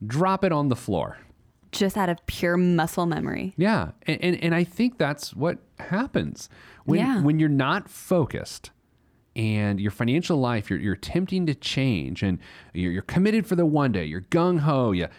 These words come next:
Speaker 1: you tell a friend, you write it in your journal. You should have a journal. I don't know.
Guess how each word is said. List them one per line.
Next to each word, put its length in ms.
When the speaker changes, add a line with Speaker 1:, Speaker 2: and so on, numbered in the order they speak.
Speaker 1:
you 100
tell 320
a 80
friend, 400
you 140
write 260
it 100
in 60
your 120
journal. 600
You 120
should 180
have 160
a 40
journal. 420
I 120
don't 160
know. 180